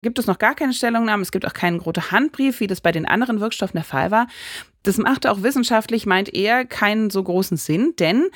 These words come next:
man kann nicht alle jak-Inhibitoren gleich behandeln, denn die haben ja erhebliche Unterschiede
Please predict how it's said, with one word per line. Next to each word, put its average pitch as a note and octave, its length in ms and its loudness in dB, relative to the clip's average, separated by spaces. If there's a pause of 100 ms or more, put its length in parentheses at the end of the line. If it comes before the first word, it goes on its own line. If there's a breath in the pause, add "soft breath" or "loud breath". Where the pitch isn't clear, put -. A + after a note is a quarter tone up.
(300 loud breath)
man G#3 140 2
kann B3+ 140 2
nicht B3+ 200 0
alle A3+ 140 2
jak-Inhibitoren G#3+ 840 0
gleich F#3+ 300 0
behandeln, A3 340 0
denn G#3+ 140 0
die G3+ 100 0
haben G3 160 2
ja A3+ 120 -2 (180)
erhebliche A#3 600 0
Unterschiede G#3 580 2